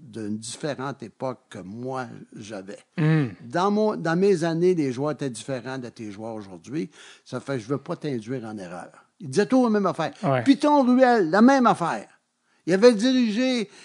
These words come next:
Speaker 1: puis je le voyais souvent. Je disais, « Python, donne-moi donc ton opinion sur mon équipe. » « Jean, je veux pas embarquer là-dedans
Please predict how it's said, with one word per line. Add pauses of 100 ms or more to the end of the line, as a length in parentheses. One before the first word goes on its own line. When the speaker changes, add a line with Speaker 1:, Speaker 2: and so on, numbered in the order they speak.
(260)
Speaker 1:
puis
je
le
voyais
souvent.
Je
disais, «
Python,
donne-moi
donc
ton
opinion
sur
mon
équipe. » « (360)
Jean, (420)
je
veux
pas
embarquer
là-dedans